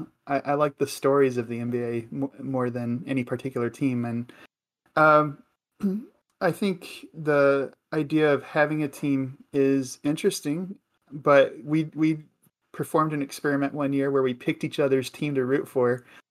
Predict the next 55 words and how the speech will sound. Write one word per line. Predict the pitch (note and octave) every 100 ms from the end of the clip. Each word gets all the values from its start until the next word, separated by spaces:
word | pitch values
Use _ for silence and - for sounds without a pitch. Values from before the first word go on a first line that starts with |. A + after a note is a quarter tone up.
| _
right? | - C#3
You | D#3
were | E3
trying | D#3+ D#3+
to | C#3+
get | D#3
me | D#3
to | C3+
have | C3 C#3 C#3
that, | C3+ A#2+ - -
that | C#3 B2 - - _ _ _ _ _
team | - F3 D3
loyalty | C#3 C3+ C3+ D3
experience, | C3 - - C#3 C#3 D3 - _ _ _
and | B2+ C3+
I |
was | C#3 C3+
trying | D#3
to | C#3+
get | C#3 -
you |
to | C#3
look | C3+ C3+ C#3
at | C#3+
another | C3 C3 C3
team | D3+ C3+
other | C3 C3+
than | C3 C3
the | B2+
Knicks | C3 C3
and | C3+
see | - C3+
if | B2+
you | C3+
could | B2
have | C3
that | B2 B2+
same | C3+
experience | A#2+ - C3+ B2
or | C3
not. | B2 A#2+ A#2+ -
How, | A#2 C#3 -
how | B2+ C3
deeply | C3 C#3+ C3
rooted | C3+ C3+ B2
was | B2+ B2+
that | B2 B2+
Knick | B2+ -
blood? | B2+ B2+ A#2 - _ _ _ _ _ -
And | D3 C#3 C#3 C#3 -
that | D3+ D3+ F3+
was | F#3
a | G3
fun | - F3 D#3+
year. | C3+ C3 D3+ A3